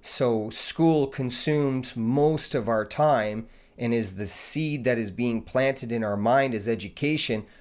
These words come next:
when really it's just designed to make employees. So we don't really get the emotional education and the tools that we need to be able to communicate about how we feel, where everything actually matters.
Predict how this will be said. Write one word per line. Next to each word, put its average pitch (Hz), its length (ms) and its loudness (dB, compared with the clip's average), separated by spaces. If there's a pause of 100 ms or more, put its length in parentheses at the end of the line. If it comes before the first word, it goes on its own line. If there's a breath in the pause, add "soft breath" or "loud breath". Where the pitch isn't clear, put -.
when 117 240 0
really 135 400 0
it's 120 160 -2
just 120 180 -4
designed 110 420 -2
to - 80 -8
make 104 240 -6
employees. 98 760 0 (1040 soft breath)
So - 240 -4
we 120 120 0
don't 139 200 2
really 135 260 0
get 131 360 -2
the 117 140 -2
emotional 113 500 -2
education 110 640 -4
and 98 120 -6
the 98 60 -8
tools 123 420 -4
that 107 120 -6
we 104 120 -8
need 104 520 -4 (300)
to - 100 -10
be 120 140 0
able 117 160 -4
to 110 80 -8
communicate 151 600 -2
about 101 220 -4
how 107 140 0
we 101 120 -6
feel, 113 420 -2
where 98 260 -8
everything 107 520 -4
actually 90 460 -6
matters. 90 580 -4